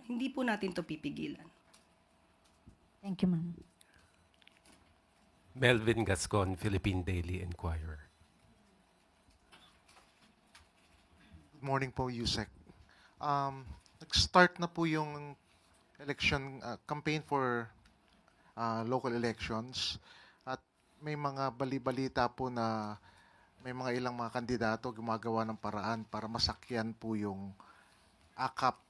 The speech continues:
Speaker 4: pamimigay po ng
Speaker 1: Mm-hmm.
Speaker 4: akap. Um, with the upcoming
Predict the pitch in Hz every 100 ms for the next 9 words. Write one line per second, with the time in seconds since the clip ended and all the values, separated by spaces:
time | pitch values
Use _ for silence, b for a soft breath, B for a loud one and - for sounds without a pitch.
0 | - 127 123 120 113 117 113 117 113 110
1 | 98 101 - 104 104 - _ _ b b
2 | b - 117 110 110 113 107 156 151 147
3 | 143 139 - - 139 135 131 131 127